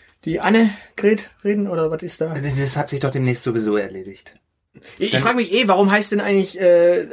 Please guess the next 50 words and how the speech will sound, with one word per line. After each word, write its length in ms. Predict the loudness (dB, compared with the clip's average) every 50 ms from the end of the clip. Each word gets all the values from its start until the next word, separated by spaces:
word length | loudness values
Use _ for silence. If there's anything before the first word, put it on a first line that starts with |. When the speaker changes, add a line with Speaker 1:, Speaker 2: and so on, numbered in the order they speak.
| -12 -6
Speaker 1:
warum 200 | -4 -2 0 0
heißt 160 | -2 0 -2
denn 80 | -2 -4
eigentlich 240 | -2 -4 -6 -2
der 100 | -2 -2
Merz 300 | 0 0 -2 -2 -2 -4
Merz, 440 | -4 -2 -2 -2 -4 -4 -12 -12 -10
äh, 220 | -6 -2 -2 -2 -2
der 120 | -2 -6
Spahn 340 | -6 -6 -6 -4 -2 -2 -4
Spahn 320 | -4 -4 -2 -2 0 0
und 140 | -2 -4 -4
die, 160 | -4 -4 -4
äh, 60 | -4
A 440 | -4 -2 2 2 2 2 2 0 -4
K 160 | -2 -2 -4
K 400 | -4 0 0 2 2 2 0 -2 -6 -20 -20 -20 _ _ -4
wird 160 | -4 -4 -4
ständig 400 | -4 -8 -4 0 0 0 0 0
Annegret 300 | 0 0 0 0 0 -2
Kramp-Karrenbauer 960 | 0 -2 -2 -2 -2 -6 -8 -10 -8 -6 0 2 2 4 4 4 4 4 4 2
genannt, 380 | 0 0 -2 0 -2 -2 -4 -8 -16 -20 -20 -20 -12 -4
äh, 320 | 0 2 2 2 2 -2 -4 -12 -8 -6
was 140 | -4 -2
ja 100 | 0 -2
ein 160 | -2 -2 -4 -2
Zungenbrecher 460 | 0 0 0 0 0 0 0 0 0
ist. 100 | 0 0
Ich 60 | 2
mein, 160 | 2 0 0 -4 -14 _ _ -20 -10 -6 -6 -6
Friedrich 460 | -2 0 0 0 0 -2 -2 0 0
Merz 340 | 0 2 2 0 0 -2 -2
ist 80 | -6
auch 180 | -2 -2 0 0
ein 100 | 0 0
Zungenbrecher, 520 | 0 0 0 0 -2 -2 0 0 0 0
wenn 80 | -2 -2
du 80 | -4
zwischendrin 360 | -4 -4 -6 -4 -2 -2 -2 -2
noch 120 | -2 -4
die 80 | -4 -4
Millionen 460 | -4 -2 0 2 2 2 2 2 0
zählen 180 | -2 -2 -2
möchtest. 320 | -2 -4 -4 -6 -8 -8 -8 -14 -16 -16 -16 -12
Friedrich 380 | -4 -2 -2 0 0 0 2
Millionär 400 | 2 4 4 4 4 4 2 2
Merz 320 | 2 2 0 0 -2 -6 -6
ist, 300 | -6 -6 -6 -8 _ -14
äh, 40 | -12 -12 -10 -8 -8 -8 -8 -8 -8
ah. 340 | -4 -2 -2 -2 -2 -2 -6